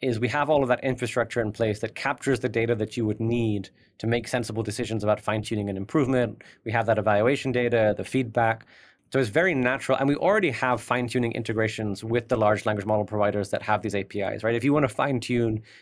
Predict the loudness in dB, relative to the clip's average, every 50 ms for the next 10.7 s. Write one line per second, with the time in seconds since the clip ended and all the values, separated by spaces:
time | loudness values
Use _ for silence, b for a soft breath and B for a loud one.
0 | B B -8 -6 -4 -4 -4 -4 -4 -4 -4 -2 -2 -2 0 0 -2 -2 -2 -2
1 | 0 2 2 0 0 -2 0 2 4 4 4 4 2 -2 -6 -10 -12 b b b
2 | b b b b -2 0 2 4 4 4 2 2 2 0 0 0 0 0 2 2
3 | 4 4 4 4 4 2 0 -2 -2 -2 0 0 -2 -2 -4 _ -8 -8 -6 -6
4 | -8 -10 -10 _ -20 -20 -20 b b b b b b b b -4 -4 -2 0 0
5 | 0 2 2 2 2 2 2 2 0 0 0 0 0 0 2 2 0 0 -2 -10
6 | -14 -16 -20 -20 _ _ _ 0 2 2 4 4 4 4 4 4 2 -2 -4 -6
7 | -12 -10 -4 -4 -2 0 0 0 2 4 4 4 4 2 0 0 0 0 0 0
8 | -2 0 2 2 4 2 2 2 -2 -4 -2 -2 0 0 0 0 0 0 -2 -2
9 | -2 0 -2 -2 0 0 -2 -2 -2 0 0 0 2 2 2 0 0 0 0 -2
10 | -4 -6 -4 -2 -2 -4 -2 -4 -2 -2 -2 -4 -6